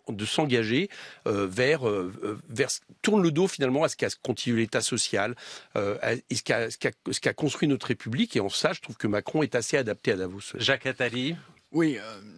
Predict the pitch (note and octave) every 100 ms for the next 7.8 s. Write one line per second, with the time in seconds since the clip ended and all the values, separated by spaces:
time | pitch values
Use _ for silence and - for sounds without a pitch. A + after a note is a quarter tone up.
0 | C3+ - A2+ - B2 C3+ A2+ A2 A#2 A2
1 | G2+ - G2+ A#2 - - G2+ A#2 A#2 A2+
2 | - A#2+ A2 G2+ G2+ G2 G2+ G2 C3 C#3+
3 | - F#2+ G2 F#2+ G2 G2 - - - F#2+
4 | G2+ G#2 A#2+ C3+ - - G#2+ G2+ A2+ G#2+
5 | A#2+ D3+ G#2+ F#2+ F#2+ F#2+ F#2 A#2 F#2+ F2+
6 | A#2 G#2+ G2 G2 A2 D3+ - - - -
7 | - - _ - A#2 A2 G#2